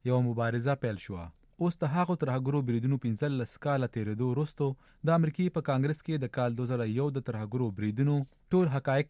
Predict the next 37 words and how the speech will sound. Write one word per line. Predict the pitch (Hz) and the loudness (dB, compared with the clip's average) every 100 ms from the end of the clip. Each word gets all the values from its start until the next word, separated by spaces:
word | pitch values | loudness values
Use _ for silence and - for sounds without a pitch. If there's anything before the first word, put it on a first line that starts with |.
| 135 | -2
په | 120 | 0
ډاګه | 113 117 - | 0 0 0
کولو | 120 139 120 127 | 0 2 0 -2
بحث | 147 131 | -2 -2
او | 110 | -4
غوښتنه | 107 - 131 120 101 | -6 -2 -2 0 -4
پیل | 92 | -6
شوې. | - 92 85 - _ _ 123 | -6 -6 -8 -12 _ _ 2
د | 147 | 4
امریکې | 147 151 160 151 | 4 2 -2 -2
په | - | -2
سېنات | 139 151 165 | -2 -2 -2
کې | 160 | 0
د | 135 | 0
یو | 123 120 | 0 0
بل | 143 135 117 | -2 -2 -2
تر | 117 | 0
مخه | 139 147 139 _ _ 151 | 0 -2 -2 _ _ 0
د | 147 | 2
صدر | 165 156 | 4 4
اوباما | 160 165 160 | 4 2 0
نه | 147 | -2
غوښتنه | 120 - 147 139 | -4 -4 -4 -2
شوې | 147 143 | -2 -2
چې | 127 117 | -2 0
د | |
یولسم | 113 110 107 156 - | 0 -2 -2 -2 -2
سپتمبر | 127 117 131 123 143 | -4 -2 0 -2 0
کال | 143 131 | 0 0
دوه | 127 120 | -2 -2
زره | 107 110 | -2 0
یو | 139 139 - _ - 139 | 0 0 -4 _ 0 6
د | 156 156 | 6 6
ترهګرو | 151 143 170 143 | 0 2 0 0
بریدونو | 143 151 160 156 143 | 2 2 2 2 0
په | 147 | 2
اړه | 151 | 2